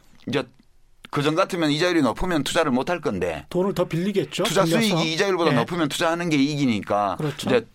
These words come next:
Speaker 1: 투자를 늘릴 거란 말이에요.
Speaker 2: 예.
Speaker 1: 그래서 다시 균형을 맞는 거예요.
Speaker 2: 음.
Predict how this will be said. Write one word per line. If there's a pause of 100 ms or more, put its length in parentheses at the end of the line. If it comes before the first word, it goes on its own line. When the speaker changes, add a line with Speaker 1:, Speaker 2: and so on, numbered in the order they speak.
(160)
Speaker 1:
투자를
늘릴
거란
말이에요.
Speaker 2:
예.
Speaker 1:
그래서
다시
균형을
맞는
거예요.
Speaker 2:
음.